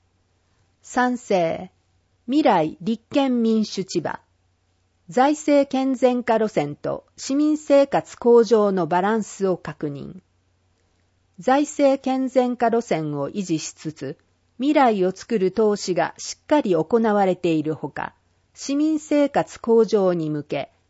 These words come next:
バランスの取れた予算であることを確認しました。多額の投資をした総合防災情報システムは、災害対応力の向上に、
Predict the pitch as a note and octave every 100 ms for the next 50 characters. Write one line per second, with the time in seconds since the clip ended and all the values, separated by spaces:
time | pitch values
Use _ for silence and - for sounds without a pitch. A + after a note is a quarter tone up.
0 | - G3 B3 D4+ D4+ - C#4 C#4 C4+ A3
1 | - D3 D#3+ - A#3+ A#3+ A#3 A3+ F3 D3+
2 | D#3 D#3+ D3 C#3 E3+ - E3 D#3 D3 -
3 | C#3+ D3 - C3 - _ _ _ _ _
4 | _ _ _ _ _ _ B3+ C4+ D#4 D#4
5 | D4 C#4+ C4 B3+ - G#3+ G#3+ - - D#3
6 | - _ - D4 D4+ C#4 C#4 C4 A3+ B3
7 | C4 C4+ A#3+ A3+ A3+ A#3+ A#3 A3 G#3+ -
8 | A3 - D#3 D#3 C#3+ - - _ _ _
9 | - C#4 D4 C#4 C#4 C4+ C4 C4 B3+ A#3+
10 | G3 D#3 - D3+ D3 - F3 D#3+ D#3 C#3
11 | C3 A2+